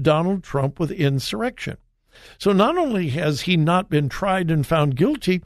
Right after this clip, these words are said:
he has not even been charged. He's not been indicted. He has not been charged. So how can anyone, and I mean anyone, Democrat, Republican, Independent, how can anyone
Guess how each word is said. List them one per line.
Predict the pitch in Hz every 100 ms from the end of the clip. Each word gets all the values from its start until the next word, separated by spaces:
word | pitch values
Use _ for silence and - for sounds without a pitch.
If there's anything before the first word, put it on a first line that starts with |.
| - - -
he | - 302 320
has | 226 294 254 226
not | 240 240 247 -
even | 240 247 226 254 233
been | 233 240
charged. | 214 302 320 285 143 -
He's | 160
not | 151 147
been | 143 139
indicted. | 139 147 185 226 269
He | 214
has | 247 196
not | 220
been | 233 208
charged. | - 349 359 285 - - _ _ _ _ _ _ _ _ _ _ _ _ _ _ _ _ _ _ _
So | - 233
how | 180 262 370
can | 285 - 226 202 151 _ _ _
anyone, | 220 285 294 143 147
and | 190
I | 285
mean | 339 330
anyone, | 349 370 262 143 143
Democrat, | 254 254 196 190
Republican, | 160 247 254 151 160
Independent, | 160 147 143 320 359 311 - - _ _ _ _
how | - 294 294
can | - 233 226 180 _ _ _ _ _
anyone | 247 320 349 349 330 285 214 156 117